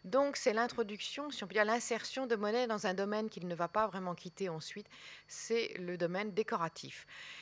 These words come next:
C'est une critique qui pourra lui être faite en disant qu'il est un art de décorateur, que c'est un art pour vendre,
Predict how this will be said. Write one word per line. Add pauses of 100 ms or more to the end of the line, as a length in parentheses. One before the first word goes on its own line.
C'est
une
critique
qui
pourra
lui
être
faite (300)
en
disant
qu'il
est
un
art
de
décorateur, (320)
que
c'est
un
art
pour
vendre,